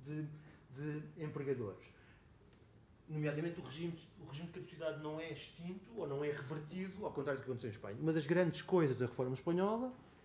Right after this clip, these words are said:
é que, justamente, acaba com o regime de caducidade que tinha sido criado em dois mil e doze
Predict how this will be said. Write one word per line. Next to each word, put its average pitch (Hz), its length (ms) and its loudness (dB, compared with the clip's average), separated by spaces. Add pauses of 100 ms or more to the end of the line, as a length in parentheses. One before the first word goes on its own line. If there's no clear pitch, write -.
é 196 80 4
que, 190 100 2
justamente, 151 680 4 (640)
acaba 165 520 4
com 139 120 0
o 123 40 0
regime 123 340 2
de - 100 -6
caducidade 143 560 2
que - 60 -14
tinha 151 120 4
sido 151 140 -2
criado 131 240 4
em 123 40 2
dois 123 140 2
mil 147 160 4
e 156 60 4
doze 180 400 4